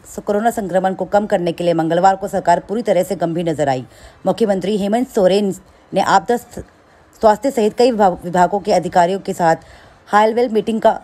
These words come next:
कर कोरोना के बढ़ते संक्रमण, वर्तमान हालत और तैयारियों की भी जानकारी ली। बैठकों के बाद मुख्यमंत्री हेमंत सोरेन ने कहा कि अभी कम पाबंदी लगाई गई है। राज्य से बाहर जाने वाले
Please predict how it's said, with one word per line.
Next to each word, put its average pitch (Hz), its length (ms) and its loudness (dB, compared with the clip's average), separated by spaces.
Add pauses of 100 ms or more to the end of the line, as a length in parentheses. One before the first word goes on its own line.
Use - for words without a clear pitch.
(260)
कर 190 180 4
कोरोना 190 480 -2
के 214 140 0
बढ़ते 196 260 2
संक्रमण, 196 440 0
वर्तमान 190 340 0
हालत 180 320 2
और 185 100 -6
तैयारियों 180 360 0
की 202 100 -6
भी 190 100 -4
जानकारी 151 420 0
ली। 127 140 -10 (580)
बैठकों 175 320 2
के 180 100 -4
बाद 175 240 2 (300)
मुख्यमंत्री 240 440 0
हेमंत 240 280 0
सोरेन 233 240 2
ने 220 100 0
कहा 202 180 2
कि - 140 -4
अभी 196 240 0
कम 233 320 2 (540)
पाबंदी 190 320 2
लगाई 170 280 4
गई 151 140 -4
है। 131 140 -4
राज्य 151 220 -2
से 190 140 -4
बाहर 180 220 2
जाने 185 260 -2
वाले 180 300 2